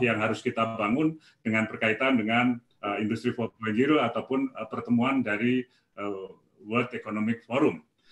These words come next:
Nah, saya ingin me-, me-, apa, mungkin di sisi tengah, karena, eh, dari Malaysia tadi juga sudah menyampaikan hal yang sifatnya praktis, maka, eh, saya kira saya akan ada di titik tengah, nanti ada framework-framework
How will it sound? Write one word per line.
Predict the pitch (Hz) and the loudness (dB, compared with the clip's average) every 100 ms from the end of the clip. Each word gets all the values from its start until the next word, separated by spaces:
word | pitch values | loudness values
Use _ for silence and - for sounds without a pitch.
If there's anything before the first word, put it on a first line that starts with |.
| - | -2
Nah, | 135 | 0
saya | 127 151 185 | 4 6 8
ingin | 175 175 165 - | 6 4 0 -2
me-, | 139 143 139 139 135 135 _ _ | -4 -2 -2 -4 -6 -10 _ _
me-, | 131 135 135 131 123 127 | -4 0 2 2 0 -2
apa, | - 120 117 143 156 156 - 117 - _ _ | -2 -2 0 0 0 -2 -8 -16 -18 _ _
mungkin | 151 156 175 | 4 6 6
di | 139 | 6
sisi | 151 160 | 4 4
tengah, | 160 160 151 | 4 4 4
karena, | 139 131 151 147 151 - - _ | 4 2 4 4 0 -8 -20 _
eh, | - 113 | -4 2
dari | 120 127 | 6 6
Malaysia | 127 135 135 156 | 6 6 6 4
tadi | 147 147 143 | 6 4 4
juga | 123 | 4
sudah | 127 123 123 | 2 2 4
menyampaikan | 127 120 123 143 135 131 117 | 4 4 2 4 4 4 4
hal | 135 | 4
yang | 135 123 | 6 4
sifatnya | 120 139 131 120 120 | 0 -4 -2 0 2
praktis, | 175 190 - 170 - - _ _ _ _ | 4 4 4 2 0 -12 _ _ _ _
maka, | 120 117 160 160 165 - - | 0 2 4 4 4 -2 -6
eh, | 123 123 123 120 | -2 0 -2 -2
saya | 123 | -4
kira | 120 127 156 160 | 0 2 2 0
saya | 147 120 143 | 0 0 0
akan | 143 135 123 | 0 0 0
ada | 117 | 0
di | |
titik | 117 123 127 | 2 0 0
tengah, | 143 127 | -2 0
nanti | 117 104 120 | 0 0 -2
ada | 110 104 | -2 -2
framework-framework | 127 135 139 - 131 131 151 | 0 2 0 0 0 2 0